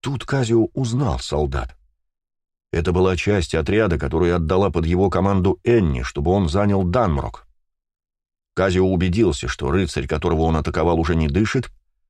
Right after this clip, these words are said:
и теперь ему оставалось лишь наблюдать, как солдаты Энни добивают остальных врагов. Казио потёр левое плечо, которое болело так, словно лорд Айта терзал его в своих судных палатах.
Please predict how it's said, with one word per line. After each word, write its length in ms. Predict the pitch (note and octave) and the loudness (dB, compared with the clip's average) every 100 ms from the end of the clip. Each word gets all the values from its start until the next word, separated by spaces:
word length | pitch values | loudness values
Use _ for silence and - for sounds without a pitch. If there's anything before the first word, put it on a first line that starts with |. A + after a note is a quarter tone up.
| _ _ | _ _
и 140 | E2 F#2 | -4 0
теперь 260 | A#2+ D#3+ | 0 0
ему 220 | C#3 C#3+ | 2 0
оставалось 500 | C3+ - G#2+ B2 A#2 | 0 0 2 2 0
лишь 240 | G#2+ A2+ - | 0 -2 0
наблюдать, 520 | F#2+ G#2 G#2+ G2 G2+ | 0 2 2 2 0
как 200 | A#2 - | -2 -2
солдаты 480 | G2 G2 G#2 G2 - | -2 0 2 0 0
Энни 300 | F#2 G2+ G#2 | 2 2 2
добивают 480 | F2+ F2+ F2 F2 F2 | 2 4 4 2 0
остальных 520 | F2+ - D#2 C#2+ C#2 | -2 -2 -2 -2 -4
врагов. 460 | D2 C2+ B1 - - _ _ _ _ _ _ _ _ _ _ _ _ _ _ _ _ | -4 -4 -6 -10 -20 _ _ _ _ _ _ _ _ _ _ _ _ _ _ _ _
Казио 340 | - G#2 G2+ G2+ | -2 0 2 2
потёр 320 | G2 A2 G#2 | 0 2 2
левое 280 | G2 F#2 F#2 | 2 2 2
плечо, 380 | G2 F#2+ - F#2 | 0 -2 -2 -2
которое 320 | F2 F2 D#2+ | 0 0 2
болело 360 | E2+ F2 F2 | 0 2 0
так, 220 | F2 G2 - | 0 -4 -6
словно 320 | - D2+ D2 | -4 -2 0
лорд 400 | D#2+ G2+ F#2+ - | 0 0 0 -2
Айта 380 | A#2 A2 D#2+ C#2+ | 0 0 0 -4
терзал 460 | - F#2 D2+ E2 D#2 | -2 -2 0 0 0
его 240 | D#2 D#2+ | 0 -2
в 80 | D2 | -2
своих 320 | D#2 E2 C#2+ | -2 -2 -2
судных 480 | - F2 D#2+ D#2 - | -6 -4 -2 -4 -2
палатах. 560 | F#2 F2 B1 - - | 0 0 -2 -8 -14